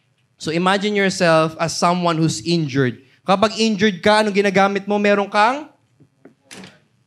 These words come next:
mic stand. May saklay ka, di ba? Yung saklay na yon, it represents our human effort. Our effort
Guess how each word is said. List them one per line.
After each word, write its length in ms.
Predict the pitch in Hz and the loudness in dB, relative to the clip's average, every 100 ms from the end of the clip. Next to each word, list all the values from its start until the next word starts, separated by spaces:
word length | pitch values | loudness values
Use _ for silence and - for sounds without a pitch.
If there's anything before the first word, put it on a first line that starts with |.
| _ _ _ _ _ _ - _ | _ _ _ _ _ _ -20 _
mic 240 | - 175 | -2 0
stand. 480 | 202 - 220 214 165 131 - - - _ _ - | 0 2 4 4 2 -4 -16 -20 -20 _ _ -2
May 160 | 196 | 0
saklay 400 | 208 226 233 240 | 2 0 2 2
ka, 400 | 240 269 269 190 | 2 2 2 0
di 160 | 208 233 | -4 2
ba? 460 | 247 277 294 - _ _ _ - - | 4 4 2 -6 _ _ _ -14 -2
Yung 140 | 247 247 | 0 0
saklay 420 | 262 - 262 285 | -2 0 0 0
na 140 | 277 | 0
yon, 400 | 262 240 240 247 - | 2 4 2 -2 -6
it 160 | 226 - | -6 0
represents 920 | 240 240 247 240 240 247 262 247 - | -2 0 -2 0 -2 -2 -2 -6 -6
our 220 | 214 214 220 | -4 0 -2
human 420 | 196 226 233 226 | -2 -2 -2 -4
effort. 500 | 208 196 196 196 180 _ _ _ _ _ _ | -4 -6 -4 -4 -6 _ _ _ _ _ _
Our 280 | 175 196 208 202 | 0 2 2 2
effort 720 | 208 214 - 208 214 202 - | 0 0 2 4 4 2 -8